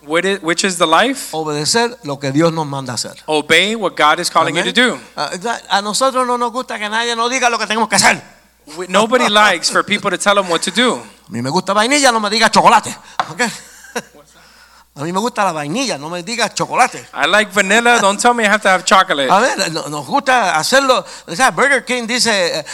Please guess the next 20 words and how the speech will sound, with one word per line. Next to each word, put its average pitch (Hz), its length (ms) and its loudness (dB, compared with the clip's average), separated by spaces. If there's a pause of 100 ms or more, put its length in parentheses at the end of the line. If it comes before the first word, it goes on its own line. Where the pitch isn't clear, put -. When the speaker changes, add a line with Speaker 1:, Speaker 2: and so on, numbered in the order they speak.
(140)
Speaker 2:
"Hazlo 294 320 6
a 247 80 4
tu 269 100 -2
manera", 262 640 4
¿verdad? 160 100 -2
Speaker 1:
Like, 202 180 2
Speaker 2:
El, 139 120 -8
el 127 160 -10
Speaker 1:
Burger 208 300 4
King 220 200 2
Speaker 2:
sándwich. 190 320 4
Speaker 1:
says, 160 40 -2
"Have 202 260 4
it 214 100 -2
your 185 180 4
way." 135 320 0
Speaker 2:
Ah, 220 320 2
a 151 40 -6
tu 240 100 -6
manera. 262 540 0